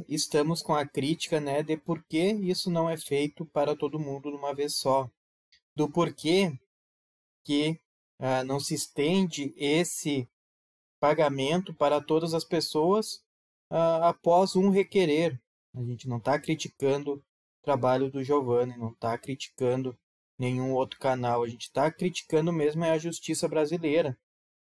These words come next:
A forma como está sendo conduzida isso. Por que que a justiça não obriga o governo a pagar a todos os trabalhadores uma vez só? Pois somos vinte milhões de trabalhadores. Imagina se cada um entrar com uma ação.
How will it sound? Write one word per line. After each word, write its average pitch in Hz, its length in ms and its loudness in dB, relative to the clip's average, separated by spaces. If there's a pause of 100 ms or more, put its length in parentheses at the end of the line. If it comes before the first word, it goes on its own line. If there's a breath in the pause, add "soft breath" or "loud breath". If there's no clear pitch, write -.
(420)
A 135 80 -6
forma 170 460 4
como 156 240 -4
está 151 240 -2
sendo 147 340 -4
conduzida 156 640 -2
isso. 151 260 -6
Por 147 100 -8
que 180 160 0
que 175 140 -2
a 165 40 0
justiça 165 540 -4 (380)
não 165 220 4
obriga 156 400 0
o 147 80 -2
governo 147 720 0 (580)
a 143 140 2
pagar 143 600 2
a 135 160 0
todos 165 460 0
os 156 120 -6
trabalhadores 139 760 0
uma 139 180 -4
vez 139 240 -2
só? 127 320 0 (400)
Pois 139 220 2
somos 151 340 0
vinte 175 380 0
milhões 160 320 0
de 160 60 -10
trabalhadores. 147 680 0
Imagina 135 500 -4
se 170 160 -8
cada 170 400 4
um 165 160 0
entrar 160 360 0
com - 140 -6
uma 156 160 0
ação. 147 520 0